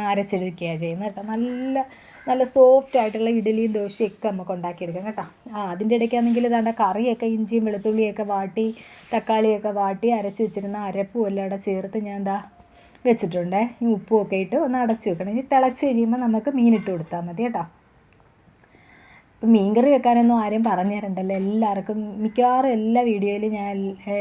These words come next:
ഈ മീൻകറി വെക്കുന്നതിൻ്റെ റെസിപ്പിയൊക്കെ പറയാറുണ്ട്. അതുകൊണ്ടാണ് വീണ്ടും പറയുന്നത് കേട്ടോ. അങ്ങനെ ദാ ഈ അടുപ്പൊന്ന് മാറ്റി വെച്ചതേ, ആ, അതിനകത്താകുമ്പം തീ കുറച്ച് വെച്ചാലും നല്ല, ഈ സ-, എന്താ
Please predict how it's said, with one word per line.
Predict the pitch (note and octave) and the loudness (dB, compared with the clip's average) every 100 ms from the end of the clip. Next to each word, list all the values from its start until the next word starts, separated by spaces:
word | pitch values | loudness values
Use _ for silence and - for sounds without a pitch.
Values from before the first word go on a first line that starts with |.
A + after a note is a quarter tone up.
| G3+ | -2
ഈ | G3+ | -2
മീൻകറി | G#3 G3 F#3+ G3 | -4 -2 -4 -4
വെക്കുന്നതിൻ്റെ | F#3+ F#3 F#3 G3 | -6 -6 -6 -4
റെസിപ്പിയൊക്കെ | F#3 E3+ F#3 F3+ G3 | -4 -4 -6 -6 -4
പറയാറുണ്ട്. | F3 E3 E3 E3 E3+ | -4 -4 -4 -4 -6
അതുകൊണ്ടാണ് | E3+ F#3 G3 G3 G3 | -6 -6 -4 -4 -4
വീണ്ടും | F#3+ F#3+ G3 | -4 -4 -4
പറയുന്നത് | F#3+ F3 E3+ F3 E3+ | -4 -4 -6 -6 -4
കേട്ടോ. | A3+ G3+ - - - - - - | -2 -2 -6 -10 -20 -20 -20 -6
അങ്ങനെ | A#3 A#3 A#3 | 4 6 8
ദാ | A#3 A#3 | 6 6
ഈ | B3 A3 | 6 4
അടുപ്പൊന്ന് | G3+ A3+ B3+ A3+ A3 | 2 0 2 2 2
മാറ്റി | G#3 G3 G3 | 0 -4 -2
വെച്ചതേ, | A3+ F#3+ F#3+ F3 E3 - | -2 -2 -4 -4 -6 -10
ആ, | A3 G#3 | -8 -6
അതിനകത്താകുമ്പം | G3+ A3 B3 A#3+ A3+ A3 A3+ A#3 - - - - - | 0 2 4 2 0 0 2 0 -2 -20 -20 -20 -4
തീ | C4+ C#4 | 2 2
കുറച്ച് | C4+ B3+ A#3 A#3 - | 6 6 6 0 0
വെച്ചാലും | C4 - A3+ A3 A3+ A#3 A3+ | 0 2 0 2 2 2 0
നല്ല, | A3 A3 A3 A#3 A3+ - - A#3 A#3 | 0 0 2 2 0 -4 -16 -6 0
ഈ | A#3 A#3+ B3 - - | 2 2 -2 -6 -8
സ-, | - - B3 A#3 A#3+ | -8 -6 0 2 2
എന്താ | B3 G#3+ | 2 2